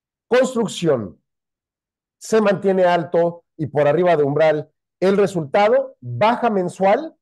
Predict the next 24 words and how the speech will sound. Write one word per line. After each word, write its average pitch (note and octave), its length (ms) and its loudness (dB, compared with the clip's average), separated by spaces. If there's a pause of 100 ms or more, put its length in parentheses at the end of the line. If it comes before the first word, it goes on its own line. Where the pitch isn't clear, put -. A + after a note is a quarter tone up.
(160)
uno G3 280 0
punto F#3+ 360 -2
uno, G3+ 200 2
bajó C3+ 280 0
fuerte, D3+ 500 -2 (440)
pero F3 200 2
anualizado, D#3+ 680 2
dos G3 180 -2
punto E3+ 360 -4
cuatro E3+ 300 0
arriba D3+ 260 0
de D#3+ 80 -2
umbral, A3 420 0 (360)
eh, D3+ 320 0 (220)
veintidós C#3+ 600 -4
meses. B2 500 -10
O C#3+ 100 -10
sea, F3+ 360 -2 (160)
doce F#3 280 -2
meses, F3 280 -4
perdón. A#2 360 -10 (600)
Dos C#3+ 340 -2
punto A3 280 -2
cuatro A3+ 540 -2